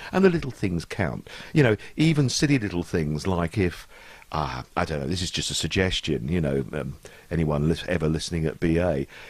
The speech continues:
you know, I'm on a flight, come and say hello. "Would you like a glass of water? Would you like something, Mister Murphy?" That would take my level of, um, uh, enjoyment of travelling B A just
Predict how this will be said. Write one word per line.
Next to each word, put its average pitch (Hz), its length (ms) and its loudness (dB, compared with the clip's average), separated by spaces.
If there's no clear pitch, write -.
you 104 80 2
know, 82 160 2
I'm 117 160 2
on 151 80 6
a 135 80 2
flight, 78 420 0
come 226 180 0
and 214 80 2
say 101 240 0
hello. 82 360 0
"Would - 120 2
you 214 80 2
like 151 260 -2
a - 40 -14
glass 67 340 -8
of 78 80 -6
water? 69 220 -6
Would - 180 0
you 120 100 -2
like 80 280 -6
something, 65 320 -6
Mister 71 240 -10
Murphy?" - 460 -6
That 196 300 0
would 170 200 0
take - 480 -2
my 139 220 0
level 127 640 0
of, 90 680 0
um, 76 640 -2
uh, 55 260 -4
enjoyment 98 680 2
of 78 80 -8
travelling 85 340 -2
B 87 140 -2
A 80 80 -4
just - 220 -2